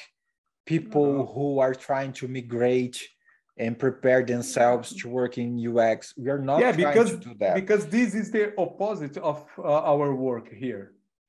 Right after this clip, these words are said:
Speaker 2: It's the opposite
Speaker 1: Yeah,
Speaker 2: because we,
Speaker 1: yes.
Speaker 2: we, yeah, we, we bring,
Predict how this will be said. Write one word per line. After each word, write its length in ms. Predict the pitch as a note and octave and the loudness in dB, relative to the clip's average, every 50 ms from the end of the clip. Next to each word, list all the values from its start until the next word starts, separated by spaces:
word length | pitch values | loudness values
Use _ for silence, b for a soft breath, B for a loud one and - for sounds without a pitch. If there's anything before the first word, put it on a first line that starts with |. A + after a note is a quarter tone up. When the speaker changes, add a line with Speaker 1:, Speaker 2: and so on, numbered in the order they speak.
| _ _ _ _ _ _ _ _ _ _ _ _ _ _ _ _ - - | _ _ _ _ _ _ _ _ _ _ _ _ _ _ _ _ -20 -20
Speaker 2:
It's 220 | D3+ C#3+ - - | -20 -20 -18 -12
the 180 | D#3 D#3 F#3 A3 | -6 -4 -2 -2
opposite 360 | A#3 A3+ A3+ B3 G3+ D4+ F4+ | -2 0 0 2 4 4 4
Speaker 1:
Yeah, 120 | F#4+ - | 2 2
Speaker 2:
because 360 | - - C#3+ D#3+ D#3+ D3+ C#3 | -2 -4 -2 -2 -2 -2 0
we, 120 | D3+ D3+ - | 2 4 6
Speaker 1:
yes. 340 | F#3+ G3 G3 - - - - - - - - | 6 6 4 2 -6 -14 -18 -20 -14 -8 -4
Speaker 2:
we, 120 | D3+ F#3+ | -4 -4
yeah, 340 | F#3+ F#3 F3 A3 B3+ B3+ E3 | -2 0 0 2 2 2 2
we, 340 | C#3 C3+ E3 G3+ F#3+ D#3 E3+ - _ - | 2 0 0 -2 -2 -6 -10 -18 _ -8
we 180 | F3+ E3 G3+ | -4 -4 -4
bring, 540 | G#3 D#3+ D3+ F3 F#3+ G3 G#3 G#3 G#3+ G#3 G3+ | -4 -4 -6 -4 -2 -2 -2 -4 -6 -8 -10